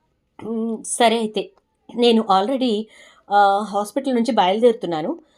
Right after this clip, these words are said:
So, నువ్వు ఒక పని చేయి, నాకు వేరే క్లినిక్ ఇంకొక చోటు ఉంది,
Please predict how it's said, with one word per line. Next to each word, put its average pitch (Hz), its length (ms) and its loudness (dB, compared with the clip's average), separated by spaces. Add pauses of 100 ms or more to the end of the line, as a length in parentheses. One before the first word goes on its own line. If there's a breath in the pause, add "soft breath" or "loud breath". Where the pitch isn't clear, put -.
(140 soft breath)
So, 294 140 4
నువ్వు 277 220 6
ఒక 247 100 -4
పని 208 240 -2
చేయి, 208 240 -6 (360)
నాకు 226 220 -4
వేరే 220 300 0
క్లినిక్ 226 460 -4 (460)
ఇంకొక 269 240 0 (140)
చోటు 220 160 0
ఉంది, 180 240 -8